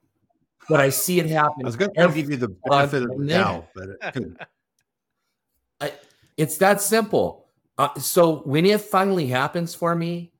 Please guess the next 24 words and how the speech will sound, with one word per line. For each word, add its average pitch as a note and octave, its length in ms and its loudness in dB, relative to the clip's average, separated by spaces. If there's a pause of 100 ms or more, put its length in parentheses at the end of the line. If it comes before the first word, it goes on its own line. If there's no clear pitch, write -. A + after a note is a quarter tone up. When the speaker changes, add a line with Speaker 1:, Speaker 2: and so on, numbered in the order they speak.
(220)
Speaker 1:
I'm F#3+ 180 2
going F#3+ 220 4
to C#3 100 4
have A#2+ 120 -4
already D3+ 520 2
done B2 380 0
this G#2 160 -2
shot F#2 500 -2 (340)
thousands D3+ 920 0
of C3+ 140 -2
times B2 440 -2
in G#2+ 120 -4
the F#2+ 80 -4
past. - 640 -8 (800)
But C3 180 -2
that's D#3 340 0
my C#3 160 2
mindset. C#3 560 0
That's B2+ 300 -2
the E3+ 100 -2
approach D#3 400 0
I B2 60 0
take A#2+ 300 -6
to - 80 -20